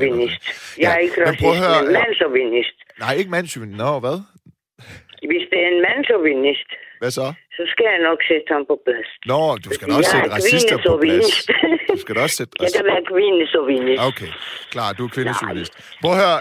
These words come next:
Speaker 1: Men,
Speaker 2: øh,
Speaker 1: hey, hvad laver du? Hvorfor er du så stresset? Må jeg hurtigt spørge?
Speaker 2: Nå, men jeg, øh, jeg tror, jeg er stresset, fordi jeg på syvende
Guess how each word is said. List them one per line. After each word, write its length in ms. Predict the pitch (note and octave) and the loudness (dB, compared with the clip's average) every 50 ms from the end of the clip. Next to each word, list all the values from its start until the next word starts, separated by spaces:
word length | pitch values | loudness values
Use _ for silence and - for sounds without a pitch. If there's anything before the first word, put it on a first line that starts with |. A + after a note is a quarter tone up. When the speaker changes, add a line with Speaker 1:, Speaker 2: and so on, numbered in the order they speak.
| B2+ D3+ D3 D3 | 0 -2 -2 0
Speaker 1:
Men, 80 | C#3+ C#3+ - | 0 0 0
Speaker 2:
øh, 80 | C#3 C#3 - A3+ C#4 | 0 0 0 2 2
Speaker 1:
hey, 140 | E4 F4+ C#4+ A3+ | 2 2 2 2
hvad 120 | B3 - - G4 G4 | 2 2 2 2 2
laver 300 | F#4+ E4+ D#4 B3+ C4+ A#3+ A#3+ - - | 2 2 2 2 2 0 0 -2 0
du? 60 | D4 D4+ C4+ - | 0 0 2 0
Hvorfor 220 | D#4+ F4 F4 E4+ E4+ D4+ | 0 0 2 2 2 2
er 60 | C#4 C4 B3+ | 2 2 0
du 40 | B3+ - D4 | -2 0 -2
så 40 | C4+ - - | -2 -2 -4
stresset? 500 | - - D#3+ D#3 D#3 D3 - - C3+ B2+ C#3 D#3+ | 0 2 2 2 2 0 0 0 2 2 2 2
Må 60 | G3 A3+ A3+ | 2 2 4
jeg 60 | A#3 A#3+ | 4 4
hurtigt 260 | B3 A#3 G#3+ E3+ D3+ - _ | 4 2 2 0 -8 -10 _
spørge? 240 | - C#3 C3 A2+ - - _ _ _ - - - - - - - - - - _ _ _ _ _ _ _ _ _ _ _ _ _ _ _ _ _ _ - - - | -2 0 0 0 -2 -8 _ _ _ -16 -14 -14 -14 -16 -18 -20 -20 -20 -20 _ _ _ _ _ _ _ _ _ _ _ _ _ _ _ _ _ _ -14 -6 -4
Speaker 2:
Nå, 80 | B2 C3+ C3+ | -2 -2 -2
men 100 | C3 B2 A#2 G#2+ - - - - - - - - - B2+ | -4 -6 -8 -10 -14 -18 -20 -20 -20 -20 -12 -4 0 2
jeg, 140 | C3+ D3+ E3 E3 C#3+ C3+ C3+ | 2 4 2 2 0 0 -2
øh, 360 | C3 C3 B2+ B2 A#2+ A#2 A#2 A#2 A2+ B2+ | -2 -2 -2 -4 -4 -4 -4 -4 -2 -4
jeg 60 | C3+ C3+ - | -4 -4 -4
tror, 140 | D3+ D#3+ D#3+ D3 C#3 | -4 -2 -2 0 2
jeg 80 | C#3 C#3 B2 | 0 0 0
er 40 | B2+ | -2
stresset, 420 | B2 - - C3+ C#3+ C#3+ - C#3 B2+ - - | -6 -8 -6 -6 -6 -6 -6 -8 -10 -10 -10
fordi 160 | B2 B2+ B2+ B2 A2+ A2+ | -10 -10 -8 -6 -4 -2
jeg 180 | A#2+ A#2 A2 G#2+ - _ _ _ - _ _ _ _ - | 0 0 -2 -4 -6 _ _ _ -20 _ _ _ _ -8
på 220 | - B2+ A2+ A2+ A2 A2 - - | -6 -6 -4 -6 -6 -8 -8 -8
syvende 300 | - E3+ C#3+ B2 A#2+ | -8 -10 -10 -8 -8